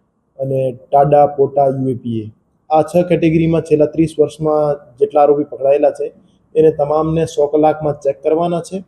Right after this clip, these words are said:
અને ચેક કરી એના ડોઝિયર્સ ભરવાના છે. અને ડોઝિયર્સમાં, અ, એનો આરોપીનું નામ, એનું સરનામું, એના ફેમિલીની વિગતો, એની મિલકતની વિગતો, એની બેંક ડિટેલ્સ, એના સોશિયલ મીડિયા એકાઉન્ટ્સ,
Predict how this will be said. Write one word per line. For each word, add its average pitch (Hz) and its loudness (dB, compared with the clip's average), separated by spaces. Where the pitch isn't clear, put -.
અને 135 0
ચેક 151 0
કરી 151 4
એના 143 2
ડોઝિયર્સ 135 -4
ભરવાના 139 -2
છે. - -12
અને 139 -2
ડોઝિયર્સમાં, 180 2
અ, 156 0
એનો 147 0
આરોપીનું 151 2
નામ, 143 -2
એનું 135 -14
સરનામું, 139 -6
એના 131 -8
ફેમિલીની 139 -4
વિગતો, 127 -2
એની 127 -16
મિલકતની 131 -6
વિગતો, 123 -12
એની 127 -16
બેંક 127 -4
ડિટેલ્સ, 123 -4
એના 127 -20
સોશિયલ 135 -10
મીડિયા 131 0
એકાઉન્ટ્સ, 127 -10